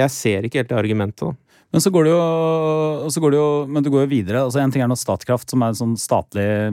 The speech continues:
Speaker 2: statlig selskap. Ehm, så, men her er det jo, ikke sant, du går inn, det blir jo egentlig etterlatt et inntrykk av at vi i Norge så har vi et system hvor vi,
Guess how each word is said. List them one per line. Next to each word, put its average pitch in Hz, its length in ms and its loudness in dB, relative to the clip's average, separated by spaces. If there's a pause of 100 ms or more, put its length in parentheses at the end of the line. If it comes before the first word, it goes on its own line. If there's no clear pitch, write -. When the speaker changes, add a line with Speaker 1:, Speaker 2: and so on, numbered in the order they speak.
(160)
Speaker 2:
statlig 110 400 -2
selskap. - 640 0 (260)
Ehm, 120 1000 2 (1080)
så, - 160 -6 (380)
men 131 100 2
her 135 160 6
er 123 80 4
det 123 80 2
jo, 131 60 2 (100)
ikke 135 140 -4
sant, 135 160 -2
du - 20 -2
går 123 240 2
inn, 110 220 0 (500)
det 135 100 2
blir 135 140 6
jo 147 100 4
egentlig 107 400 -4
etterlatt 110 380 -2
et 131 100 -4
inntrykk 110 280 -2
av 123 100 2
at - 100 -10
vi 117 120 0 (200)
i 143 120 0
Norge 107 400 2
så 135 120 -2
har 87 280 -2
vi 101 80 -2
et - 100 -6
system 113 580 -2
hvor 101 200 0
vi, 117 340 -2